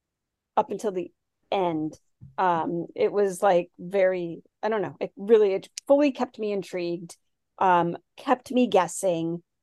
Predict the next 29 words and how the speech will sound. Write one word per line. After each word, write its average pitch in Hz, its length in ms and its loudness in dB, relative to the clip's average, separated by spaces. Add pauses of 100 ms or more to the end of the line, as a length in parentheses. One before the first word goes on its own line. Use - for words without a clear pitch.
(100)
but 196 160 4
also, 175 1000 4
like, 175 300 -2 (300)
I 247 120 -6
just 254 340 -14
loved 233 460 -8
seeing, 220 760 -6 (500)
like, 202 240 0 (540)
this 196 220 -2
idea 190 580 2
of 190 140 -4
going 196 300 0
back 180 260 -4
in 208 140 -2
time 185 380 -4
and, 208 80 -4
like, 175 200 -2
hanging 185 320 -2
out 185 100 -2
with - 140 -6
your 175 100 -4
parents. 190 800 -6
It 202 160 0
just, - 460 -10
it, - 160 -6 (340)
it 190 220 -2 (120)
really 180 340 -4
hit 175 200 -8
me. 170 200 -8